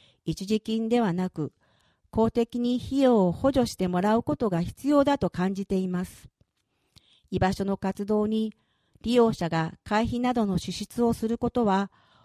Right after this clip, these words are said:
本来は違うと思っています。長野。スタッフ全員が高齢で、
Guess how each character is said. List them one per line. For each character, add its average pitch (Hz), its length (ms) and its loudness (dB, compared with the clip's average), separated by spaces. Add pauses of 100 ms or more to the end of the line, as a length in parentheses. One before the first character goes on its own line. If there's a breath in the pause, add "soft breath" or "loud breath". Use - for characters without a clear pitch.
(140 soft breath)
本 214 240 0
来 139 180 0
は 107 120 -6
違 196 440 0
う 269 60 -6
と 131 160 -2
思 151 160 -2
っ 262 40 -2
て - 160 -10
い 107 80 -6
ま 82 140 -8
す。 - 300 -16 (1200)
長 214 280 0
野。 131 120 -8 (1400)
ス - 160 -20
タ 262 140 6
ッ 302 180 4
フ 170 100 6
全 208 280 4
員 233 100 -2
が 226 120 0
高 220 280 4
齢 226 180 6
で、 220 280 0